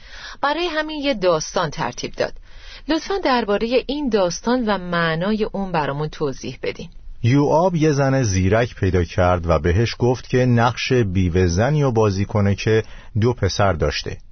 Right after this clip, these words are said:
Speaker 2: یکی از اونا برادرش رو می‌کشه و ولی دم قصد کشتن قاتل رو می‌کنه. برای همین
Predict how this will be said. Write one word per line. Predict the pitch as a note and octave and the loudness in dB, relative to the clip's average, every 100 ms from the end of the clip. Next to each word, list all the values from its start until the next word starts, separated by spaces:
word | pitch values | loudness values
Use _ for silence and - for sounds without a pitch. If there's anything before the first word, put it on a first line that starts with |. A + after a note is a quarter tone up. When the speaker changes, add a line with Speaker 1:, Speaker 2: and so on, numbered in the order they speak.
| - | -2
Speaker 2:
یکی | A#2+ - B2 | 0 2 2
از | G#2+ | 2
اونا | F#2+ G#2+ C#3 D#3+ - - | 4 4 4 0 -6 -4
برادرش | G#2+ A2 A2+ A2 A#2+ D#3+ E3+ | 0 2 4 4 4 2 2
رو | D#3+ | 0
می‌کشه | D3+ C#3+ - E2 - D#2+ D2+ | 2 0 0 -2 0 0 2
و | E2+ | 2
ولی | F#2+ F2 G2 F#2+ A#2+ D#3+ G#2 | 2 2 2 2 2 2 2
دم | F2 G#2+ C#3+ D3+ - - G2+ | 2 2 2 -2 -8 -8 0
قصد | A2 A2+ - B2 | 0 0 -2 -2
کشتن | - G2+ - G#2+ A2 G#2+ | 0 -2 0 0 2 2
قاتل | F#2 F#2 - A#2 | 2 2 2 0
رو | E2+ | 0
می‌کنه. | D#2+ - - - - - | -2 -6 -8 -8 -14 -2
برای | A#2 C3 D3+ | 0 2 2
همین | B2+ D3+ B2 | 0 2 2